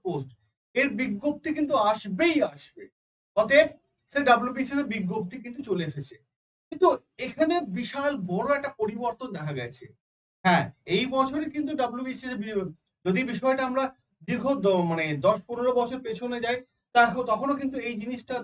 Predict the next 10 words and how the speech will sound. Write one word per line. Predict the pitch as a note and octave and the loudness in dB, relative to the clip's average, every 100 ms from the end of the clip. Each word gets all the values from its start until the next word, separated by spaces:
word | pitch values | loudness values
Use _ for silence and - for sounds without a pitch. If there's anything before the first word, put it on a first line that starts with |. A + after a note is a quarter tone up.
| G3 | -4
দেখা | F#3 G#3+ G#3 F#3 | -2 -2 -2 0
যায়নি। | F3+ F#3 F#3 B3+ A#3+ C#3 _ _ - | -2 -2 -2 -2 -2 -4 _ _ 2
এই | A3+ D4 C4 | 6 6 2
জিনিসটা | C4 D4 - C4+ C#4+ - _ - G#3+ | 2 0 2 -2 -2 -6 _ 0 4
এই | C#4 D#4 D#4 D4 | 4 2 -2 0
মুহূর্তে | C4+ C4+ C#4 - C3+ - _ _ _ _ - | 2 2 0 -2 -8 -8 _ _ _ _ -2
ডব্লিউবিসিএস | F#3 A3 A#3+ B3 - A#3 | 0 0 -2 -4 -4 -4
এ | A#3 | -4
যে | G#3+ F#3 | -2 2
নোটিফিকেশন | F#3+ A#3+ C4 C4+ B3+ | 0 -2 -6 -8 -6